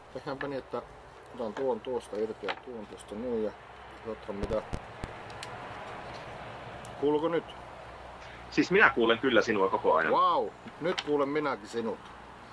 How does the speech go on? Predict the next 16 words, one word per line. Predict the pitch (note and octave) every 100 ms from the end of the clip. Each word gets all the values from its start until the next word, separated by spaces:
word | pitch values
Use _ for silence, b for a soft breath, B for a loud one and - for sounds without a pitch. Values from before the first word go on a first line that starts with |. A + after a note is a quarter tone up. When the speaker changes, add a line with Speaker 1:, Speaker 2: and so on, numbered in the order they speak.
| B B -
Speaker 1:
Ja | A#2+
nyt | F3+ - D3+
toivottavasti | F#3+ D#3+ - A#2 A2 B2+ -
kuulee | B2+ B2 A#2
myös | A#2 A#2+
katsojat. | - D3+ - - G#2+ F#2+ F#2 - - - - B B B B B B
Vanha | F#3 E3
kuule | B2 C3+
naama | D3+ D#3 C3+
näkyy | B2+ C3 B2+
hyvin. | A#2 A#2 - B B - -
Pahoittelut | F3+ F#3 E3+ - B2+ A#2+
siitä, | - D3 C#3 B2
että | - A#2+ A#2 - -
<clears throat> | D#3+ C#3+ - -
vi-, | C3